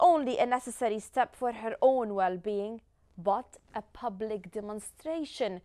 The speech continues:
which would have no doubt affected the Muslims heavily. Zainab had returned as a transformed person, as it is said. The Ahlul Bayt inherit the signs of aging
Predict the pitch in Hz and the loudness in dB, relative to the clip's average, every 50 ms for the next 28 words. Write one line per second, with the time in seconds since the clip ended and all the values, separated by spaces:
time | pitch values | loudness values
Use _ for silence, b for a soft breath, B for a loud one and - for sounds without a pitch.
0 | b b b b b b b 214 220 240 233 - - 226 214 214 208 220 - - | b b b b b b b 0 2 2 2 2 -2 -4 -4 -4 -4 -6 -6 -2
1 | 226 214 202 180 190 202 208 233 285 392 480 480 277 240 208 175 175 160 202 - | -2 -2 -2 -2 -4 -4 -2 2 4 6 6 6 6 6 6 6 6 2 -2 -4
2 | - - 214 - - - 269 - - - - - 233 202 185 165 - 226 208 208 | -6 -6 -8 -8 -6 -4 -4 -4 -4 -6 -8 -6 -4 -4 -4 -4 -6 -8 -6 -4
3 | 208 214 - - - 208 196 190 185 - - 175 190 180 180 180 185 185 185 180 | -6 -6 -8 -8 -8 -8 -6 -6 -8 -12 -12 -10 -8 -6 -6 -6 -6 -6 -6 -6
4 | 180 180 _ _ _ _ _ _ _ _ _ _ _ B B B B B B B | -8 -10 _ _ _ _ _ _ _ _ _ _ _ B B B B B B B
5 | B B B B B B B 214 214 392 427 427 415 359 339 285 294 311 311 302 | B B B B B B B -2 0 2 2 2 2 0 0 0 0 0 0 0
6 | 240 262 254 277 - - 294 262 240 240 254 269 262 - - 247 254 247 233 254 | 0 0 -4 -4 -2 0 0 0 0 -2 -4 -4 -4 -2 2 2 2 2 2 0
7 | 247 - 269 262 254 247 - - - - 285 269 269 262 262 240 - - 302 285 | -2 -2 -2 -4 -4 -4 -6 -10 -8 -4 -2 -2 -2 -2 -4 -6 -4 0 2 2
8 | 254 233 - - 254 226 233 262 285 - - - 208 233 233 240 226 - 233 - | 2 0 -2 -4 -4 -4 -2 -4 -6 -6 -2 -2 -2 -2 -2 -4 -6 -8 -10 -12
9 | - - 269 254 247 247 233 294 294 b b b b b b b b b b 254 | -6 -2 0 2 2 2 0 -4 -8 b b b b b b b b b b 0
10 | 277 - 269 277 254 262 254 240 190 214 247 247 247 269 262 - - - 247 247 | 2 2 2 2 2 -2 -2 0 2 2 2 2 2 0 -4 -4 -6 -6 -6 -6
11 | 226 233 254 254 262 254 233 - 240 233 - - 262 254 247 247 254 254 240 226 | -4 -2 0 0 0 -2 -4 -6 -10 -10 -6 -4 -4 -2 -2 -4 -6 -6 -6 -6
12 | 240 - - - - - 262 262 247 196 - 220 202 196 226 220 | -6 -8 -10 -6 0 0 2 2 0 -2 -4 -4 -4 -4 -6 -10